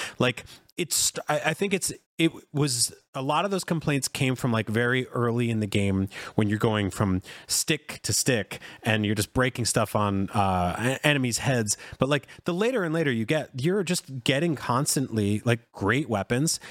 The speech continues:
You're storing them. They break, but they break on some guy you killed who drops another one, and you just keep that loop going. And I, I generally had no problem with it,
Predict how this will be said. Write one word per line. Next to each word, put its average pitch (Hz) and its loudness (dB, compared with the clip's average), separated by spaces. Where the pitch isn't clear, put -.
You're 113 2
storing 110 2
them. 170 0
They 135 -2
break, 127 0
but 147 -2
they 135 2
break 131 0
on 147 0
some 143 0
guy 120 2
you 123 2
killed 117 -2
who 131 0
drops 107 -2
another 98 2
one, 127 2
and 135 2
you 170 2
just 175 -2
keep 185 -2
that 170 -2
loop 143 -2
going. 90 -2
And 113 4
I, 143 0
I 180 0
generally 185 2
had 143 0
no 135 2
problem 117 2
with 104 2
it, 98 0